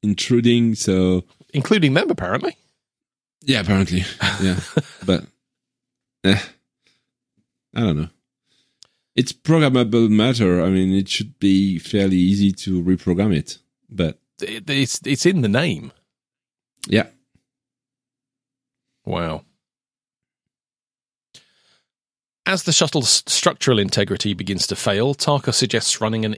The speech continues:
Speaker 2: E M P charge through the hull, which would slow it da-, which could slow it down enough for the shuttle to escape. Booker runs the charge and tells the shuttle to fire maximum thrusters. Owushik-
Speaker 1: Yeah.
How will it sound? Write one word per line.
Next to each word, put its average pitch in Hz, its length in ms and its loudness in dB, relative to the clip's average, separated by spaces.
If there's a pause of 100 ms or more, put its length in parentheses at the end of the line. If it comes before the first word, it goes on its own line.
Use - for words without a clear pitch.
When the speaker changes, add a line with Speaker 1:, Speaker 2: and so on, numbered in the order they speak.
Speaker 2:
E 185 120 2
M 160 140 -2
P 165 200 -2
charge 87 480 -2
through 98 180 -2
the 92 100 -2 (100)
hull, 92 300 -2 (200)
which - 200 -6
would 101 120 -6
slow 151 240 2
it - 180 -2
da-, - 140 0 (360)
which - 220 -2
could 214 160 0
slow 85 220 0
it 85 120 -8
down 92 200 -4
enough 90 280 -6
for - 120 -10
the 101 60 -8
shuttle - 300 -4
to - 120 -8
escape. - 400 -4 (1200)
Booker - 220 2
runs 151 280 2
the 123 100 -2
charge 156 420 0
and 110 120 -6
tells 127 280 0
the 117 80 -4
shuttle 135 300 -2
to - 120 -4
fire 131 360 0
maximum 202 640 -2
thrusters. 135 720 -2 (1000)
Owushik- 139 260 0
Speaker 1:
Yeah. 175 400 2